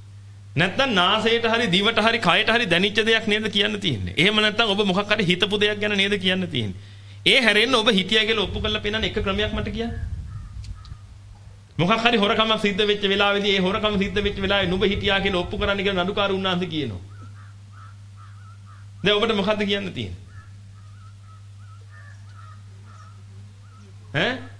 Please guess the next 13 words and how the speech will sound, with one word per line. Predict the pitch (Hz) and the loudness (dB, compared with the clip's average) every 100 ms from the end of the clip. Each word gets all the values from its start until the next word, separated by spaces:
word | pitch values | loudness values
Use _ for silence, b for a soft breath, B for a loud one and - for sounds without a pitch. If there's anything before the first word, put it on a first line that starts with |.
| - - - - - | -20 -20 -20 -20 -12
ඔබට | - 208 240 | 0 4 4
කියන්න | 185 233 254 220 | 6 4 4 4
තියෙන | 220 202 | 4 4
පින්වතුනි | 202 226 220 | 4 4 4
මං | 190 220 240 | 4 4 4
ඒ | 220 | 4
වෙලාවේ | 226 233 226 208 | 4 4 4 4
මෙන්න | 208 226 | 2 4
මෙහෙම | 220 220 | 2 2
බස් | 190 190 | 2 2
එකක් | 214 214 202 | 0 0 2
යනවා | 208 214 | 0 2
දැක්කා. | 180 175 - | 0 0 -10